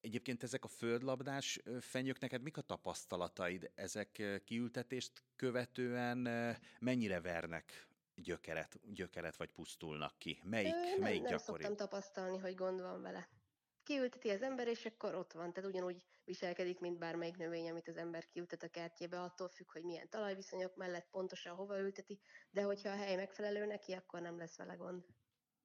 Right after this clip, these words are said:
Speaker 1: Igen, és milyen helyre, milyen talajviszonyok közé ültes-, vagy érdemes ültetni fenyőfát?
Speaker 2: Hú, hát, ö, a szélsőségeket kell elkerülni ebben az esetben is, tehát a nagyon messzes, ö, nagyon,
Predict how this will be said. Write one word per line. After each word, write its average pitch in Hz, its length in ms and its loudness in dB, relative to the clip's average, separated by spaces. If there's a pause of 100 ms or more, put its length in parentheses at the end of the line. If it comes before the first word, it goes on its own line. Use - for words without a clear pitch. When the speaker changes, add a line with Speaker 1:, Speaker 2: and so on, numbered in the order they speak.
(140)
Speaker 1:
Igen, 104 240 0
és 117 180 -2
milyen 95 220 4
helyre, 85 320 2
milyen 92 320 0
talajviszonyok 82 720 0
közé 80 400 -4 (320)
ültes-, 78 480 -2
vagy 87 140 0
érdemes 82 520 2
ültetni 78 580 -4 (240)
fenyőfát? 80 600 4
Speaker 2:
Hú, 277 60 2
hát, 269 220 -4
ö, 269 280 2
a 262 40 0
szélsőségeket 233 840 0
kell 196 180 2
elkerülni 185 580 0
ebben 180 280 0
az 175 120 -4
esetben 175 420 -4
is, 170 100 -4
tehát - 200 -14
a 170 40 -4
nagyon 202 280 2
messzes, 196 680 -2
ö, 190 80 -2 (640)
nagyon, 190 420 0